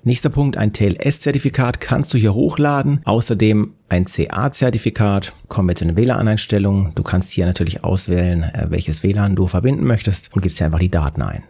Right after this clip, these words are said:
Fernzugriff ist hier auch möglich. Außerdem kannst du hier noch eine dünn D N S einschalten,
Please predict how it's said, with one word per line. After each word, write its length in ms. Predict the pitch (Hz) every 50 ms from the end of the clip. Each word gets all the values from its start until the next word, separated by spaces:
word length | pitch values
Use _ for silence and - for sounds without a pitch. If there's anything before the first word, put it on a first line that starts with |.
| _
Fernzugriff 600 | - - - 113 139 156 160 143 135 143 131 -
ist 160 | - 139 117
hier 160 | - 107 95 90
auch 120 | 139 143
möglich. 400 | 160 170 165 - 160 156 139 -
Außerdem 540 | - 87 120 127 - 120 120 120 123 120 113
kannst 320 | - 113 113 123 - -
du 40 | 120
hier 140 | 107 110 110
noch 180 | 107 104 82
eine 200 | 104 101 98 95
dünn 400 | 90 - - _ - 120 120 127
D 100 | 113 110
N 120 | 101 95 85
S 180 | 82 85 -
einschalten, 640 | - - 131 127 - 120 110 110 107 - 104 104 98